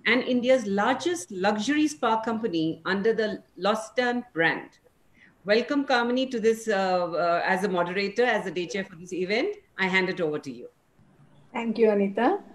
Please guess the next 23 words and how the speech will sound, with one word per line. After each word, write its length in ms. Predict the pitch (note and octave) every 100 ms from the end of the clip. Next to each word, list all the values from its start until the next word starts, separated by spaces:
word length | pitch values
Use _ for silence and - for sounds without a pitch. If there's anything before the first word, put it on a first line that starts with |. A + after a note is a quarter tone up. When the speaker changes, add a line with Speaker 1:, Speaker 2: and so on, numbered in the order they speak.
| - - _
Speaker 2:
Hello, 260 | - C4 C#4
everyone. 600 | B3+ A3 A3 A3+ A#3+ G4 - - - _ _ _ -
Astrology, 680 | B3 B3+ - D4+ C4+ C4 D#4
palmistry, 760 | - G3+ G3+ C4+ D4 - D4
numerology, 840 | C#4+ A#3+ G#3 G3 G3+ G#3+ A3 B3 B3+
and 140 | G3
Vastu 500 | F3+ F#3+ G3+ - A#3
are 100 | G#3
such 420 | G3+ - D4+ D4+ -
topics 500 | G3 F#3+ G#3+ F#3+ - -
in 220 | - G3 G3+
which 240 | C4+ -
I'm 240 | - G3+ G3+
sure 460 | G3+ C4+ A3+ E3 - _ _ _
most 320 | A3+ E4 F#4 C#4
of 140 | B3+
the 100 | A#3
women 340 | G#3+ G#3+ A3+
are 220 | A3 G3 G3+
always 480 | A#3 C#4 D4 D4+ D4
keen 240 | B3 A#3
to 100 | A3+
know 320 | A3 G#3+ G#3+